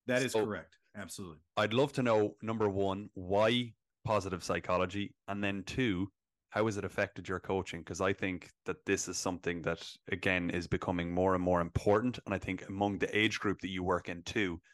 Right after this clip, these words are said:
Speaker 2: it could be a game changer, really, if you're really intentional about what you're doing.
Speaker 1: Yeah. So I had a young lady who was very talented and would just crush workouts and do extremely well in practice and actually ran really well and raced really well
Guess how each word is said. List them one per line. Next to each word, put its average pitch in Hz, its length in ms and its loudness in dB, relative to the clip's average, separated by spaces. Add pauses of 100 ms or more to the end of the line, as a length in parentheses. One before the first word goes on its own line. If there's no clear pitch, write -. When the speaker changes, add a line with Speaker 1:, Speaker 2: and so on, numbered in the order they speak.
(360)
Speaker 2:
it - 120 -20
could 92 140 -4
be 87 400 0
a 95 60 -2
game 110 300 4
changer, 85 360 2
really, 87 360 4
if 87 140 -2
you're 90 120 4
really 90 300 2
intentional 87 480 -4
about 85 200 -4
what - 140 -14
you're 80 60 -6
doing. 82 200 -4 (1000)
Speaker 1:
Yeah. 147 340 0
So 135 540 0
I 135 100 0
had 170 80 2
a 160 40 0
young 156 260 0
lady 131 420 -2
who 120 180 -6
was 101 140 -4
very 120 200 -2
talented 117 680 -4 (100)
and 104 680 -4
would 107 160 -10
just 110 240 -12
crush - 420 -6
workouts 117 680 -2 (600)
and 104 540 -4
do 117 160 -2
extremely 127 600 -2
well 123 240 -2
in 113 100 -4
practice 117 500 -6
and 120 140 -8
actually 175 420 -8
ran 131 340 -2
really 120 340 -2
well 104 440 -4
and 95 120 -10
raced 104 340 -8
really 104 320 -8
well 87 420 -14